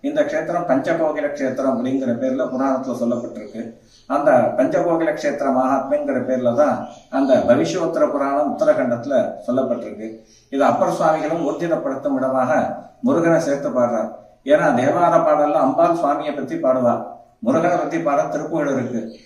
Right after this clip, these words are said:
ஆனா தேவாரத்துல முருகனையும் சேர்த்து பாடக்கூடிய க்ஷேத்திரம் இந்த க்ஷேத்திரத்துல தான். "சமரசூர பத்மாவி தடிந்தவேர் குமரன் தாதை நற்கோழம்ப மேவிய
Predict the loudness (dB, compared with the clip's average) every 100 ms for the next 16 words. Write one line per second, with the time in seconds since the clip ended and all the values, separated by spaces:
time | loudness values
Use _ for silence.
0 | _ -4 0 0 2 2 4 4 2 0
1 | 0 0 0 -2 -2 0 -2 -2 0 4
2 | 4 2 -2 -4 -2 -4 0 -2 0 2
3 | 4 2 -2 -4 -4 -2 -4 -2 -2 -2
4 | -4 -10 -18 _ _ 4 8 8 8 6
5 | 2 2 0 2 4 6 6 2 2 0
6 | 0 4 4 6 2 0 0 4 6 4
7 | 0 4 4 4 0 -4 -12 -18 4 6
8 | 6 2 4 8 8 6 4 4 2 0
9 | 0 2 0